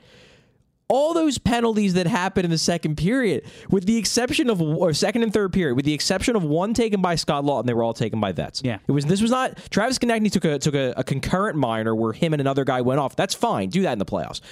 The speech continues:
Speaker 1: You're gonna have scrums against, uh, after the whistle where, you know, somebody gets a slashing penalty, somebody gets a cross-checking penalty.
Speaker 2: Yeah.
Speaker 1: That's playoff hockey. It
Speaker 2: And when
Speaker 1: happens.
Speaker 2: it's the third scrum in five minutes, they're gonna take
Speaker 1: Yeah,
Speaker 2: somebody.
Speaker 1: but Jake Voracek should, should not be taking two stick penalties in a playoff game.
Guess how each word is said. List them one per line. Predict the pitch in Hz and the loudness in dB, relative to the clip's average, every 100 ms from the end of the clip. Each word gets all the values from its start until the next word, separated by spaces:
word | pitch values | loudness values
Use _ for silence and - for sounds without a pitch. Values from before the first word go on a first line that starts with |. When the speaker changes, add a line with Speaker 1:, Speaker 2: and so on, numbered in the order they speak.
| - | -4
Speaker 1:
You're | 131 | 0
gonna | 147 143 | 0 0
have | 147 | -2
scrums | - - 147 139 135 | -2 0 -2 0 -2
against, | 131 123 | -2 0
uh, | 127 | 0
after | 113 120 | 0 0
the | 123 | 0
whistle | 113 - 113 | 0 0 0
where, | 107 104 - - | 0 -2 -6 -6
you | 127 | -2
know, | 107 | 0
somebody | 143 127 120 | 0 0 -2
gets | 120 | -2
a | - | -2
slashing | 123 117 113 | -2 -2 -2
penalty, | 113 113 | -2 -2
somebody | - 117 110 | -2 -2 -2
gets | 98 | -2
a | |
cross-checking | - 98 - 98 95 | -2 -2 -2 -2 -2
penalty. | 104 104 | 0 -2
Speaker 2:
Yeah. | 95 - | -4 -4
Speaker 1:
That's | 147 143 | -4 0
playoff | 175 156 123 | 0 0 0
hockey. | 101 82 92 | -2 -2 -2
It | 196 | -2
Speaker 2:
And | |
when | 208 202 | -2 -2
Speaker 1:
happens. | 185 | -4
Speaker 2:
it's | - | -4
the | - | -2
third | 202 185 147 | -2 -2 -2
scrum | - 180 170 | -2 -2 -2
in | 147 | -4
five | 185 175 151 | -4 -2 -2
minutes, | 151 143 - | -4 -4 -6
they're | 139 | -2
gonna | 143 | -2
take | 127 143 - | -2 -2 0
Speaker 1:
Yeah, | 427 | 0
Speaker 2:
somebody. | 440 - - | 0 -6 -6
Speaker 1:
but | 135 247 214 - - _ _ _ _ | 0 2 0 -4 -12 _ _ _ _
Jake | 170 285 247 | -2 0 0
Voracek | 262 240 208 - | 2 2 0 -2
should, | - 147 151 | -2 -2 0
should | - 170 | 0 0
not | 175 | 0
be | 170 156 | -2 -2
taking | 165 143 135 | -2 -2 -2
two | 143 | -2
stick | - 135 - | 0 -2 0
penalties | 120 110 101 98 | 0 0 0 -2
in | 120 | -4
a | 107 | -2
playoff | 98 80 - | -2 -4 -6
game. | - | -12